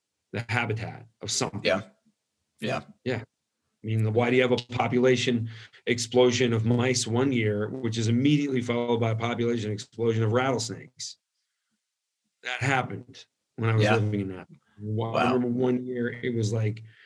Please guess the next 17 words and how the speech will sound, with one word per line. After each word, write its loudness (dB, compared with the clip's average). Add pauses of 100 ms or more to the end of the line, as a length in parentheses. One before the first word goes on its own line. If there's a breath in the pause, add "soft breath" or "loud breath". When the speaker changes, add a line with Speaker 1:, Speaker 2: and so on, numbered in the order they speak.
(220 soft breath)
Speaker 1:
you 0
look 2
down 2
the 2
driveway 2
and -2
you'd -4
see -6
six -2
of -4
them -6
sunning -2
themselves -14
at, -16
like, -14
sundown. -12 (580)
Speaker 2:
Jeez. -8